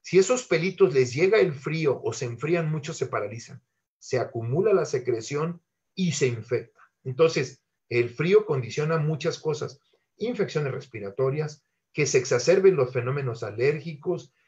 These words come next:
exacerba muchas cosas. Sí puede tomar una pastilla si es alergia estacional, y entonces solamente si, por ejemplo, vamos a poner un ejemplo,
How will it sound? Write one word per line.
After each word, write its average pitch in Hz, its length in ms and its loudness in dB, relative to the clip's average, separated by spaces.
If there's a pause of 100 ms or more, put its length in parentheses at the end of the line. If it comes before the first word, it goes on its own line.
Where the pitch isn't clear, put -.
exacerba 175 520 2
muchas 175 480 -4
cosas. - 540 -10 (500)
Sí 208 260 -6
puede 233 340 4
tomar 165 340 0
una 196 260 -2
pastilla 123 800 -6 (300)
si 123 240 -6
es 156 140 -4
alergia 151 520 4
estacional, 117 1040 -6 (320)
y 135 120 0
entonces 170 460 2
solamente 165 520 0
si, 131 120 -10
por 139 120 2
ejemplo, 180 240 0
vamos 240 100 0
a - 40 -8
poner 208 180 0
un 208 100 -2
ejemplo, 214 480 -8